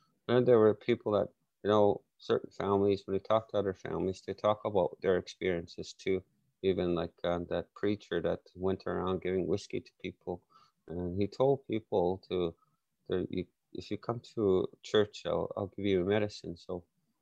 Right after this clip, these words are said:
you know, there's some churches, I, the rumor is that they drank whatever it is they were given,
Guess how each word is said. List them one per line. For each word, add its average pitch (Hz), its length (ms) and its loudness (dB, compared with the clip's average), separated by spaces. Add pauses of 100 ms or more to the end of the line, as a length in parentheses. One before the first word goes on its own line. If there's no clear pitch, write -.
(140)
you - 80 -6
know, 98 120 -2
there's 110 180 -6
some 156 180 -6
churches, - 540 -8
I, 82 140 -6 (680)
the 87 80 -2
rumor 90 400 0
is 82 160 -6
that 85 160 -4 (520)
they 92 160 2
drank 104 340 0 (160)
whatever 101 320 4
it 95 100 2
is 101 140 -2
they 90 100 -4
were 85 240 -2
given, 92 380 0